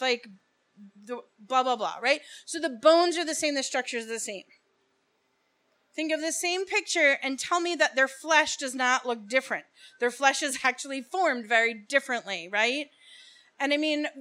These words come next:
fine, specifically genitals, breasts, these kind of things, right? But there, there's something physically different. So we're just, if we just rely on bodies, if we're just talking about bodies and about sameness and difference, we can say that human persons are all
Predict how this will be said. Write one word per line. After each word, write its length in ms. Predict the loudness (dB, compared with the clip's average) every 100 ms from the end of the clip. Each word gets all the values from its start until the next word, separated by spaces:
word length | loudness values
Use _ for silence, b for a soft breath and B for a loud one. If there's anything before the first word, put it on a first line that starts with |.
| -20 _ _
fine, 400 | -4 0 0 0
specifically 720 | -4 -8 -6 -6 -6 -8 -8
genitals, 520 | -2 0 0 -2 -2
breasts, 360 | -2 -2 -2 -6
these 220 | -10 -6
kind 140 | -6
of 60 | -6
things, 200 | -8 -4
right? 180 | -4 -4
But 260 | -4 -6 -2
there, 140 | -2 -2
there's 180 | -8 -10
something 460 | -6 -4 -2 -4 -6 b b b b
physically 640 | -20 -6 -2 -2 -2 -2
different. 320 | -4 -4 -4 -4
So 120 | -4
we're 180 | -2 -2
just, 320 | 0 0 -2
if 100 | -8
we 200 | -8 -8
just 420 | -6 4 4 4
rely 240 | 0 2 2
on 120 | 2
bodies, 960 | 2 2 2 -2 -6 -10 -10 -10 -12 _ B
if 60 | -14
we're 80 | -12
just 360 | 0 0 2
talking 160 | -2 0
about 300 | 0 -2 -4
bodies 640 | -2 2 2 0 -6 -8 -10
and 120 | -10
about 360 | -2 0 0 -4
sameness 540 | -6 -4 -2 -4 -6
and 200 | -12 -6
difference, 640 | -2 -2 -2 -4 -4 -10 -16 B B -8
we 140 | -4
can 160 | -4 -4
say 260 | 0 0
that 160 | 2 0
human 360 | -2 -4 -4 -4
persons 360 | -4 -4 -2
are 120 | -2 4
all 360 | 6 8 6